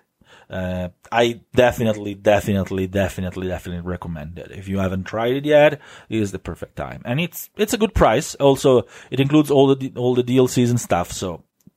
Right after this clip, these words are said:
why not? Really, it's a great, and, and, and I mean, you can enjoy two B, which is fantastic, you know, on its own. Then, uh, another pretty big surprise on, at the Xbox press conference was Seki-, Sekiro Shadows Die Twice,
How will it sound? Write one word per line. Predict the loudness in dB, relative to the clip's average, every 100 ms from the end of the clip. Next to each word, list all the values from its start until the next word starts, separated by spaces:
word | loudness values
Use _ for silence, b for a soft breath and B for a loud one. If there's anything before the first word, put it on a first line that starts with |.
| _
why | -2 2 2
not? | 0 -4 _ -12
Really, | -6 -6 -6 -12
it's | -10 -8
a |
great, | 0 0 -2 -12
and, | -8
and, | -6 -2
and | -4 -2 0
I | 2
mean, | 4 4
you | 2
can | 4 4
enjoy | 4 4
two | 4 0 -2
B, | -6 -12 _
which | -10 -6
is | -6 -8 B B B B B B
fantastic, | -2 2 2 0 -8
you | -10
know, | -8
on | -10
its | -10
own. | -14 -18 -20 _ B B B
Then, | 0 2 4 6 6 6 4 2 0
uh, | -2 -6 -8 -10 -8
another | -2 2 2 2 -2 _ _ _
pretty | -6 -4 -4
big | -4
surprise | -4 2 4 6 4 0
on, | -2 -4
at | -4 -4
the | -4
Xbox | -4 -6 -4 -4 -4 -4
press | -4 -4
conference | -8 -6 -4 -4 -4
was | -8 -8
Seki-, | -12 -8 -10
Sekiro | -4 -4 2 4 6 4 B B B
Shadows | 0 2 4 4 2
Die | 0 0 -4
Twice, | 0 2 2 -4 -10 -12